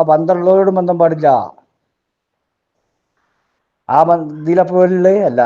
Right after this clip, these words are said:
ഇവര് വഹാബിയോട് ബന്ധമുള്ളവരോട് വലിയ ബന്ധം. ഓലെ കുറ്റം പറയാൻ പാടില്ല, ഓലെ ഒരു മയ്യത്ത് നിസ്കരിച്ചാൽ ചോദ്യം ചെയ്യാൻ പാടില്ല.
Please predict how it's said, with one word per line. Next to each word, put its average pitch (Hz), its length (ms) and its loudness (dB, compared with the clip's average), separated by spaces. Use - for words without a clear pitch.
ഇവര് 151 180 -2
വഹാബിയോട് 175 540 4
ബന്ധമുള്ളവരോട് 175 520 0
വലിയ 143 460 0
ബന്ധം. 120 240 -4
ഓലെ 147 200 -2
കുറ്റം 151 220 -2
പറയാൻ 151 200 2
പാടില്ല, 151 260 2
ഓലെ 147 160 2
ഒരു 160 140 4
മയ്യത്ത് 156 260 0
നിസ്കരിച്ചാൽ 165 380 -2
ചോദ്യം 160 160 0
ചെയ്യാൻ 170 240 2
പാടില്ല. 170 260 0